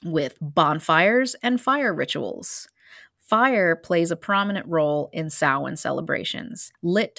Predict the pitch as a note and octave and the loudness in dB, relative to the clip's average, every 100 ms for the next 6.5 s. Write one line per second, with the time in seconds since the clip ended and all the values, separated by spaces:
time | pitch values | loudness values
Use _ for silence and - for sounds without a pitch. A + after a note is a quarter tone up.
0 | - E3+ - G3 F#3 F3 E3+ - D#3 - | -8 -2 0 2 2 2 0 -2 -2 0
1 | F3+ F3 D#3+ D3+ D#3+ F3 E3 E3 - D3 | 0 0 -4 -4 -4 -4 -4 -4 2 2
2 | D#3 A#3 C#4+ - E3 E3+ F3 E3 D#3 D3 | 4 2 0 -4 -6 -4 -6 -2 0 0
3 | D3 D#3 E3+ A#3+ C4 - - E3 D#3+ D#3+ | 0 -2 -2 0 -4 -10 -10 -8 -6 -4
4 | G#3 G#3+ - D#3+ D#3+ D#3+ E3 D#3+ D#3+ D#3+ | -2 -2 -2 -2 -2 -2 2 2 0 -2
5 | D#3+ E3+ G#3+ F3+ D#3+ D#3 C3+ D#3+ - E3+ | 2 2 0 -4 -4 -4 -2 -4 -4 -4
6 | E3 A3+ - - - | -2 -2 -2 -6 -10